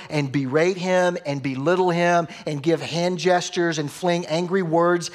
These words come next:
at Peter? No. He restores him gently, rebukes him gently, and he makes breakfast for them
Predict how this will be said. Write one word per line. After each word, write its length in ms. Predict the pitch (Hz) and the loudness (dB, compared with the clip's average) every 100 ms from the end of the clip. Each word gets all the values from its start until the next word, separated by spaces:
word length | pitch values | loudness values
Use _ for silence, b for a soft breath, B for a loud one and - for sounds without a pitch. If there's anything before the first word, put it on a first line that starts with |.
| B | B
at 200 | 175 170 - | -2 -2 -2
Peter? 300 | 190 180 160 | -4 -2 -4
No. 680 | 135 127 123 165 156 117 - _ b b b b b | -8 -12 -12 -10 -10 -12 -16 _ b b b b b
He 180 | 147 147 | -8 -4
restores 1080 | 143 143 - - - _ 135 160 170 165 - | -4 -4 -6 -8 -10 _ -8 -4 -2 -4 -8
him 400 | 135 127 110 113 _ _ _ _ | -10 -12 -12 -18 _ _ _ _
gently, 760 | _ - 151 151 104 98 87 _ _ _ _ _ _ _ _ _ _ _ _ _ | _ -8 -6 -8 -10 -18 -18 _ _ _ _ _ _ _ _ _ _ _ _ _
rebukes 640 | 135 127 139 170 185 - | -8 -6 -4 -4 -4 -6
him 300 | 160 151 147 B B 123 | -4 -4 -6 B B -16
gently, 640 | 110 135 156 127 113 95 b b b | -8 -2 -2 -2 -8 -8 b b b
and 100 | 123 | -8
he 120 | 131 | -6
makes 440 | 131 143 170 - - | -4 -2 -2 -4 -12
breakfast 720 | 120 131 147 160 - 139 - | -12 -2 -2 -2 -6 -12 -10
for 160 | 131 | -8
them 340 | 117 113 110 | -6 -6 -8